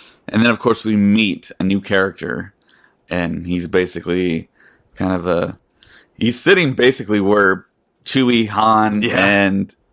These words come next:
Speaker 1: Obi-Wan and Luke met. And I didn't know this at the time, but he's actually the son of Bobby Cannavale.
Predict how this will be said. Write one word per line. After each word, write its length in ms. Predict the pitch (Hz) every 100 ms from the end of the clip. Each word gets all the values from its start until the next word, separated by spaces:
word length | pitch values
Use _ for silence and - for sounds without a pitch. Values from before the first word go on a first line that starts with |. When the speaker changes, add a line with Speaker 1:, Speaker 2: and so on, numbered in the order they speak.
| _
Speaker 1:
Obi-Wan 480 | 110 107 101 101 101
and 120 | 90
Luke 420 | 95 104 113 -
met. 560 | - 90 92 87 - - _ - - - -
And 480 | - 113 113 110 98 - -
I 60 |
didn't 100 | 147
know 80 | 156
this 160 | 156 123
at 40 |
the 60 | 117
time, 320 | - 120 110
but 100 | 98
he's 160 | 107 107
actually 280 | 110 104
the 100 | 98
son 640 | 92 - 110 104 101 98 -
of 320 | 92 90 87 90
Bobby 400 | 92 95 90 -
Cannavale. 720 | - 90 87 85 80 64 -